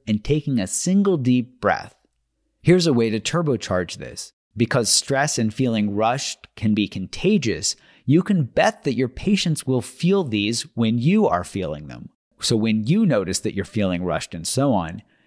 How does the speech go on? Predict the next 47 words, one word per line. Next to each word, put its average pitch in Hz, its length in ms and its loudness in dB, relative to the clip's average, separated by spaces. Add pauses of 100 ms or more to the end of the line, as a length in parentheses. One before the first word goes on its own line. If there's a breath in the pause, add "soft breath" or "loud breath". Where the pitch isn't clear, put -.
(100)
you 175 200 6
can 214 220 0
play 135 280 0
with 127 140 0
saying 101 360 0
something 95 380 -6
like 113 220 -2
this 190 220 0
to - 100 -4
your 87 160 0
patient. - 540 -12 (500)
"Hey, 120 480 2 (200)
I'm 180 260 2
noticing 151 480 2
that 120 180 0
this 107 180 -2
is 101 140 -2
a 107 60 0
lot. 117 440 0 (480)
I'm 185 320 2
gonna 151 220 2
take 127 220 -2
a - 20 -4
deep 113 300 -4
breath 101 240 0
to 113 120 -2
let 98 260 0
this 104 200 -2
all 90 180 0
settle 95 380 -4
in. 95 320 -4 (320)
You 123 140 4
can 123 160 2
join 147 240 2
me 87 100 0
if - 160 -10
you'd - 160 -10
like." - 400 0 (420)
And 120 200 2
like 123 200 0
a 120 60 0
little 117 240 -2
joining 113 480 -2
of 98 100 -4
the 104 60 -6
mental 98 360 -2
hands, 98 580 -2